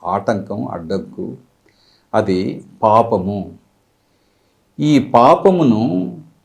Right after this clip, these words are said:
మనము విడిచిపెట్టాలి. దేవుడే మనలను విడిపించాలి.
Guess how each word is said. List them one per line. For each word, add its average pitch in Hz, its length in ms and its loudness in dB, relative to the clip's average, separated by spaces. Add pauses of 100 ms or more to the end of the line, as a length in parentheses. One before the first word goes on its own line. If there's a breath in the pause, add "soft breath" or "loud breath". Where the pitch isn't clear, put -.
(140)
మనము 120 840 0 (320)
విడిచిపెట్టాలి. 92 1000 -4 (2000)
దేవుడే 139 920 4 (840)
మనలను 123 680 2 (300)
విడిపించాలి. 110 760 -4